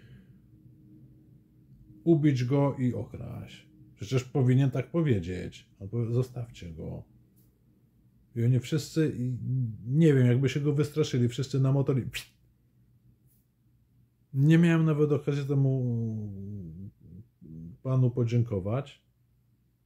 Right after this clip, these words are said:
On jakoś, patrzę, wyszedł skądś, oglądam się, wyszedł i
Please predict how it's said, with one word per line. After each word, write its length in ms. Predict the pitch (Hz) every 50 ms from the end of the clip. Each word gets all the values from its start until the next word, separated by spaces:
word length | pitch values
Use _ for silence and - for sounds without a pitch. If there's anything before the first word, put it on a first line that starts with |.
| _ _ _ _ _ _
On 200 | 120 131 156 175
jakoś, 420 | 190 214 196 - - 208 - - -
patrzę, 600 | _ _ 180 185 180 - - 180 175 175 175 165 139 131 120
wyszedł 360 | 113 135 180 180 - 185 175
skądś, 480 | - - - - 170 175 170 160 - -
oglądam 440 | 147 143 147 151 151 151 147 143 131
się, 160 | - 143 139
wyszedł 360 | 127 131 127 120 - 117 107 107 82 76
i 420 | 80 90 92 104 135 160 165 160